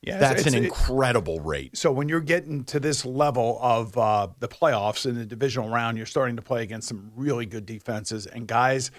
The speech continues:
Speaker 1: and teams that have dual pass rush threats. And Nick Bosa is a monster.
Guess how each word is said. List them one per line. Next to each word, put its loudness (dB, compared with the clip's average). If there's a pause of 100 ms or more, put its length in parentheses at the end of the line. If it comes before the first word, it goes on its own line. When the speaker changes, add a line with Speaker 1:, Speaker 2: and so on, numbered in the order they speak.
(140)
Speaker 1:
and -4
teams -2
that 2
have -2
dual 0
pass 0
rush -4 (280)
threats. 0 (400)
And -2
Nick 0
Bosa 0
is -2
a -4
monster. -4